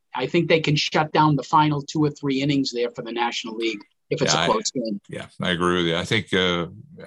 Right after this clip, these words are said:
Speaker 2: now who do you think starts for the Nationals?
Speaker 1: Um, I get, I, L A, it's gotta be Gonsolin,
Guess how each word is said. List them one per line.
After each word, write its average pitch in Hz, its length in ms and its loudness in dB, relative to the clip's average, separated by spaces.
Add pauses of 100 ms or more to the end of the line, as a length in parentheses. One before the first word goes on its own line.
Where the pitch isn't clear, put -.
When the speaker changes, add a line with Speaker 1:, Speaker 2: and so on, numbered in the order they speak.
(120)
Speaker 2:
now 92 200 0
who 113 140 4
do 101 60 2
you 98 80 2
think 98 160 -2
starts 95 320 0
for - 120 -6
the 87 100 0
Nationals? 95 560 -4 (960)
Speaker 1:
Um, 156 360 8 (2000)
I 156 60 6
get, 208 220 4
I, - 320 -4 (140)
L 175 200 6
A, 190 60 6
it's 233 260 4
gotta 202 180 2
be 175 120 2
Gonsolin, 165 460 2